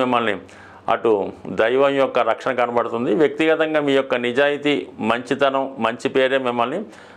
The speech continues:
కాపాడే అవకాశం ఉంటుంది. కాబట్టి ఎటువంటి ఇబ్బందులు లోను కాకుండా కేవలం భగవంతుడి మీద, మీ నిజాయితీ మీద నమ్మకం ఉండి ఈ వారం మీకు హ్యాపీగా ముగిసే అవకాశం ఉంటుంది. ఈ వారం గ్రహస్థితిని అనుసరించి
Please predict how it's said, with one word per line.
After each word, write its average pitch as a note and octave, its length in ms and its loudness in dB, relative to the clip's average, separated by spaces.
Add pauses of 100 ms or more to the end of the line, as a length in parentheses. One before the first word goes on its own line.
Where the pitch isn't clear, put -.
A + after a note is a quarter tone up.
(160)
కాపాడే B2+ 480 4
అవకాశం A#2 340 2
ఉంటుంది. A2+ 280 0
కాబట్టి A2+ 340 2 (420)
ఎటువంటి C3+ 400 2
ఇబ్బందులు B2+ 360 0 (100)
లోను A#2 240 2
కాకుండా A#2 360 0 (520)
కేవలం C3 380 2 (160)
భగవంతుడి C#3 540 0
మీద, C3 160 4 (340)
మీ A2+ 80 0 (120)
నిజాయితీ C3 380 2 (100)
మీద C3 120 2 (140)
నమ్మకం A#2 360 0
ఉండి C#3 180 2 (640)
ఈ A#2+ 100 4
వారం B2 340 4
మీకు A#2+ 240 2 (360)
హ్యాపీగా A#2+ 440 0 (320)
ముగిసే G#2+ 240 0
అవకాశం A2+ 440 0
ఉంటుంది. G#2 280 -2 (260)
ఈ B2+ 40 4 (120)
వారం D3+ 340 4 (1040)
గ్రహస్థితిని D#3+ 720 0
అనుసరించి C#3+ 540 -2